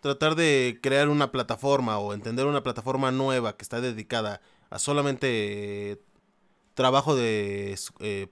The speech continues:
eh, perdón, académico, eh, entrar a tu, a tu sala de chat donde está tu maestro, mandar mediante ese medio lo-, los trabajos que te dan, las lecturas y todo eso,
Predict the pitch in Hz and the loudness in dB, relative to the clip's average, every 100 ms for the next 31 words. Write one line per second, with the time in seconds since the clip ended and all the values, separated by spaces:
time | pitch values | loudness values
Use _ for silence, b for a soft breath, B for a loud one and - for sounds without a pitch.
0 | - - 98 92 - _ _ 101 98 98 | -16 -16 -14 -14 -18 _ _ -14 -12 -12
1 | - 101 117 143 294 294 233 - _ _ | -14 -10 -4 0 0 -2 -6 -8 _ _
2 | _ _ - 90 104 98 95 98 123 123 | _ _ -14 -10 -8 -6 -8 -6 -2 0
3 | 123 117 107 98 98 104 - 101 - 101 | 0 -2 -8 -8 -10 -12 -12 -16 -14 -14
4 | 95 95 - 123 110 107 120 107 101 110 | -14 -10 -6 -4 -4 -4 -6 -6 -8 -10
5 | 107 107 117 120 110 113 113 - _ _ | -8 -4 -2 -2 -4 -6 -6 -8 _ _
6 | - 113 135 139 127 127 131 131 127 131 | -6 0 2 2 2 0 -2 -2 -2 -2
7 | 123 120 110 104 101 87 104 107 - 107 | -2 -2 -2 -6 -8 -10 -10 -10 -8 -4
8 | 117 120 - 110 117 120 117 117 120 113 | -2 -4 -8 -6 -2 -2 -2 -2 -4 -4
9 | 104 104 104 - 123 117 117 113 - 110 | -8 -10 -12 -8 -6 -4 -6 -6 -8 -6
10 | 113 110 120 165 | -6 -6 -6 -8